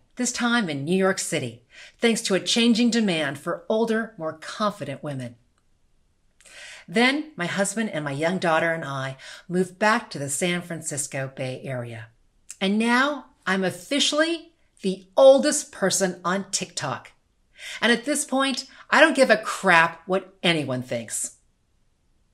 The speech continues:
You know, my daughter comes from a long line of warrior women because she is the eldest daughter of the eldest daughter of the eldest daughter of the eldest daughter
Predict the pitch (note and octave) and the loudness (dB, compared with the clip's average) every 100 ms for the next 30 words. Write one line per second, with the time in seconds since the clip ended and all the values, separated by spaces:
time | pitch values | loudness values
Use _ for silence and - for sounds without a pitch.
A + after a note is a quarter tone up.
0 | - - - - A3 B3 B3 A3+ - _ | -16 -16 -20 -12 0 6 6 4 -2 _
1 | - _ _ G3 A3+ C4 A#3+ G#3+ F3+ E3+ | -20 _ _ 0 4 4 6 6 6 4
2 | F3 G3 F#3 F#3+ E3+ E3 G3 G3+ G#3 G#3 | 0 -2 -2 -2 -4 0 4 6 4 2
3 | F3+ D#3+ D#3 D#3 D3+ D3 C3+ D#3 E3+ D#3+ | 0 0 0 -2 -4 -10 -6 -2 0 0
4 | D#3+ D3 B2 A#2 - _ _ F#3 - F#3+ | -2 -2 -4 -8 -18 _ _ -8 -2 0
5 | - B3 A#3+ F3+ F3 - A#3+ B3+ C#4 - | 2 2 2 -2 -6 -2 0 2 0 -2
6 | F3 D3+ C3+ C3+ - _ _ E3 E3 E3+ | 0 0 -2 -6 -12 _ _ -4 -2 -6
7 | - A3+ A#3+ B3+ - D3+ C3+ B2 B2 _ | -2 0 0 -2 -2 -2 -2 -4 -8 _
8 | _ - E3 D#3+ D#3+ - G#3+ A3 B3+ - | _ -4 -4 -4 -8 -2 0 0 -4 -2
9 | C#3+ B2+ A#2+ - _ _ - D#3 D3+ C#3+ | -2 -2 -6 -10 _ _ -2 -2 -2 -8
10 | - A3+ A#3 B3+ - D3+ C3+ B2 - | -2 0 0 -4 -2 0 0 -4 -10